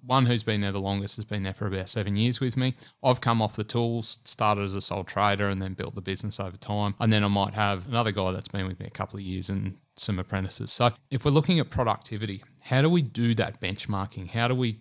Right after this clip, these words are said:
then start to understand, well, right, this is what, you know, are we doing it from a square meterage point of view, uh, when we're looking at output and how quick we can do certain tasks and activities? So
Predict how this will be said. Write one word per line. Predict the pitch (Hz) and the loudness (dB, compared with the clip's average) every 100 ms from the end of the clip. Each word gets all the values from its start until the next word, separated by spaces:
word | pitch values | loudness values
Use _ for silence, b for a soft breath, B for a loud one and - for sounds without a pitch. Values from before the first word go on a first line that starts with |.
| - | -10
then | 117 107 104 | -4 -2 0
start | - 110 104 | 0 0 0
to | - | -4
understand, | 120 104 104 - 110 98 95 | -2 -2 -2 -4 -2 -2 -4
well, | 104 98 | -6 -6
right, | 101 95 87 - | 0 0 -2 -10
this | 107 123 131 143 | 0 2 4 4
is | 120 120 | 2 2
what, | 113 - - | 0 0 -2
you | 101 | 0
know, | 95 101 101 92 | 0 0 -2 -2
are | |
we | 104 | -2
doing | 104 113 101 | 0 0 2
it | 98 - - _ | 0 -4 -14 _
from | 98 | -4
a | 92 92 | -2 -4
square | - 113 95 | -2 0 2
meterage | 95 92 92 95 87 - | 2 0 0 -4 -6 -4
point | 101 95 | -2 0
of | 90 | 0
view, | 98 95 95 92 101 | 0 2 2 0 -2
uh, | 104 | 0
when | 98 98 | 0 0
we're | |
looking | 95 95 95 | 0 0 0
at | 92 | 2
output | 92 92 - - 98 - | 2 0 -4 -2 -2 -2
and | 95 92 90 | -4 -4 0
how | 90 | -2
quick | - 101 - | -2 -6 -4
we | 95 | -6
can | 98 98 | -2 -2
do | 95 98 92 | 0 0 0
certain | - 98 95 98 90 - | -2 -2 -2 -2 -4 -4
tasks | 101 92 - | 0 0 0
and | 95 | -4
activities? | 92 - 120 104 95 - | -8 -6 -4 -2 -4 0
So | 107 | 0